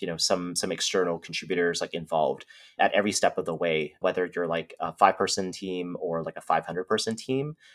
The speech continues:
uh, because, like, we op-, enable things like private workspaces, but public pods. Um, and so, like, that gives an opportunity for the, the greater community to, to get involved and feel like their voices are, are heard.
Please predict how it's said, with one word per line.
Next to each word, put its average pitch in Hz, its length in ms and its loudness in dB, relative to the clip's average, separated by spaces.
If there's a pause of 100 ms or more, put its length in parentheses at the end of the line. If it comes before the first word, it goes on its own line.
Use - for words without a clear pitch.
(180)
uh, 90 180 6
because, 98 260 2
like, 92 160 2
we 90 160 0
op-, 85 260 0
enable 87 420 -2
things 82 360 -4
like 78 400 -2
private 101 360 6
workspaces, 107 680 2
but - 160 -4
public 90 360 0
pods. - 540 2 (380)
Um, 87 480 6
and 90 140 -4
so, 90 320 2
like, 87 140 0
that 92 160 2
gives 92 160 0
an 90 40 -2
opportunity 85 460 -4
for 85 240 -2
the, 78 240 -4
the 85 80 -6
greater 85 260 0
community 80 480 -6 (100)
to, 76 220 -6
to - 120 -16
get 82 160 2
involved 78 440 2
and 76 140 -4
feel 80 160 -2
like 76 160 0
their 78 160 -2
voices 78 380 -6
are, 73 180 -2
are 73 120 -6
heard. 71 300 -10